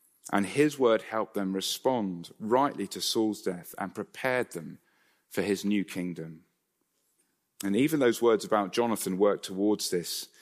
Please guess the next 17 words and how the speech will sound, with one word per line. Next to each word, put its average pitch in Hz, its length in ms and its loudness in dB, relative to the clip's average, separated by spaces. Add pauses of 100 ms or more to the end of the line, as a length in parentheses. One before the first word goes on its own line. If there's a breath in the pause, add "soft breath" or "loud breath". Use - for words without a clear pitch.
(220 loud breath)
as 104 100 2
David 127 480 4
highlights 143 680 2
his, 120 260 -4
Jonathan's 117 640 2
love 139 340 2
and 110 240 0
loyalty 135 540 2
for 143 320 2
him. 90 240 -2 (320 loud breath)
It's - 200 0
not 127 220 0
only 151 280 2
expressing 113 500 -2
his 101 100 -2
personal 110 500 -4
loss 113 580 -4